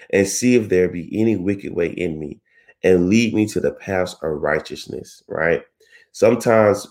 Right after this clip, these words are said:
we just need a cleansing of our heart and mind, the way that we think, our belief system, um, the, our perspective, right? Because of having the wrong,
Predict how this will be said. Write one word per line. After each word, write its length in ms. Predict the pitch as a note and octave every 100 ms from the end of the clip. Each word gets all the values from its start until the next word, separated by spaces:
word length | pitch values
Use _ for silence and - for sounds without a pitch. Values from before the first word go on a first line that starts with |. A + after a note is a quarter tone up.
| -
we 120 | G2+
just 220 | G2 G2
need 200 | F#2+ F#2+
a 60 | E2
cleansing 600 | - G2+ G2+ G2 G2 E2
of 100 | D#2
our 120 | E2
heart 360 | - F#2 F#2 D2+
and 140 | D#2+
mind, 400 | D#2+ E2+ D#2 D2+
the 80 | D2
way 140 | F2
that 120 | E2 D2+
we 120 | D2+ -
think, 300 | G2+ G#2 - - - -
our 180 | E2+ D#2
belief 340 | D#2 F#2 G2+
system, 560 | - G2 G2 F#2+ E2 - _ _ _ - -
um, 600 | E2+ E2 D#2 D2 D2 - _ _ _ _ _ _ _ _
the, 300 | - F2+ D2+ -
our 240 | F2+ F2
perspective, 920 | D#2+ - - G#2 G#2 - G#2+ G2+ G2 _ _ _ _ _ -
right? 280 | F#2 G#2 -
Because 320 | F2+ G#2 F2+
of 120 | F2+
having 420 | E2 A2+ A2+ G#2+
the 100 | F#2
wrong, 520 | E2+ F#2 A#2 A2+ G2+